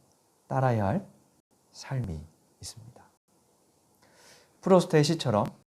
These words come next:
예수님도 늘 두 갈래 길에 서서 어떤 길을 가야 할지, 후회 없는 선택은 무엇일지 고심하며 때로 좌절하고 그럼에도 다시 일어서며 당신의 길을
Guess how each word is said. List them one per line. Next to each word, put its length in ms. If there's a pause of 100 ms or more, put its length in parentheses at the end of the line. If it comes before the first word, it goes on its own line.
(220)
예수님도 680 (840)
늘 240
두 140
갈래 240
길에 240
서서 340 (640)
어떤 380
길을 200
가야 240
할지, 400 (760)
후회 200
없는 220
선택은 440 (120)
무엇일지 480
고심하며 640 (800)
때로 480 (240)
좌절하고 540 (840)
그럼에도 420
다시 240 (100)
일어서며 640 (440)
당신의 480
길을 300